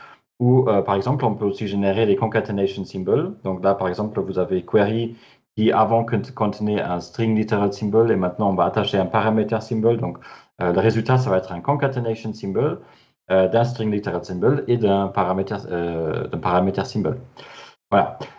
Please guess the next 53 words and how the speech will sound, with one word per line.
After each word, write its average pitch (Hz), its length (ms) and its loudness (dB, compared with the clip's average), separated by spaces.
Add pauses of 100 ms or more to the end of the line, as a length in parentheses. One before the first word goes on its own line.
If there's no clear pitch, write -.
(120)
Et 104 160 6
il 101 60 6
y 113 40 6
a 110 40 4
plein 143 180 4
d'autres 135 220 0
symboles 120 340 -2
comme 107 160 -8
ça. 139 240 -2
Je 117 60 -8
vais 104 60 -12
pas 110 220 -4
vous 107 180 -8
embêter 104 300 -2
à 104 100 0
tous - 200 -8
vous 101 80 -8
les 101 80 2
montrer, 98 360 0
mais 131 120 2
ça, 123 200 2
c'est - 140 -6
juste, 107 280 -8 (100)
en, - 160 -6
en 98 320 -2
grosso 127 320 4
modo, 131 560 6
euh, 101 140 0
le 113 100 -2
concept, 120 560 -4
euh, 90 380 -2
des 92 180 -6
symboles. 90 480 -2 (600)
Et, 208 300 8
euh, 95 460 6
ça 107 180 -2
va 107 100 2
nous 113 80 -2
servir 113 420 -4
à, 87 260 -2
à 82 60 -6
découvrir 95 360 -4
des 87 80 -4
vulnérabilités. 85 600 -2
Je 104 100 -2
vais - 40 -6
vous 90 140 0
expliquer - 380 0
comment. 107 360 0 (720)
Donc, 110 240 4
euh, 110 260 8
en 139 80 0
fait, 139 300 -2